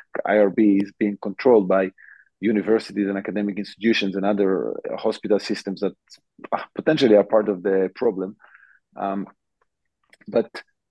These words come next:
I wonder if someone will develop, uh, some diagnostic, diagnostic, uh, kit that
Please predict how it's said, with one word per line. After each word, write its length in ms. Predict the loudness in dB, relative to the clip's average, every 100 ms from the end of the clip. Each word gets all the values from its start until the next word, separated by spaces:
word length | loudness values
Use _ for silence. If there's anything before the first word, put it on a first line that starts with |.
| _ _ 0
I 120 | 2
wonder 400 | 2 2 4 4
if 100 | 2
someone 400 | -2 -2 -2 0
will 160 | -2
develop, 440 | -2 -2 0 0 -2 _ -14
uh, 520 | -10 -8 -8 -10 -10 -14 _ _ _ _ -16
some 260 | -4 -2 2
diagnostic, 640 | 2 0 -2 -4 -6 -8 -6
diagnostic, 640 | 0 2 2 -2 -2 -2 -4 -4
uh, 520 | -4 0 0 0 -2 -6
kit 320 | -2 0 0
that 160 | -2